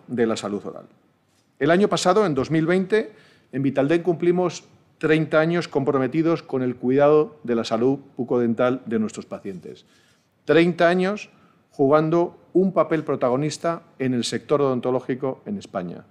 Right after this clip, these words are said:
Treinta años innovando constantemente en nuestros servicios y tratamientos ofrecidos y situando siempre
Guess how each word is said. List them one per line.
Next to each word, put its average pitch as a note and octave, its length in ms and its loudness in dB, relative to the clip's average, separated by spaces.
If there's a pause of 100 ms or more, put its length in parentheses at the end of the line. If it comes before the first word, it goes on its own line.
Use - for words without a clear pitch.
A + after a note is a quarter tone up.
(540)
Treinta F3 420 2
años F#3 400 -4 (120)
innovando D3 680 0
constantemente D#3 960 -2 (480)
en B2 100 -6
nuestros A2+ 260 -4
servicios D#3+ 560 -2 (120)
y B2+ 80 -4
tratamientos C3 520 -2
ofrecidos D3 540 0 (140)
y A#2+ 60 -12
situando C#3 600 0
siempre D3 640 0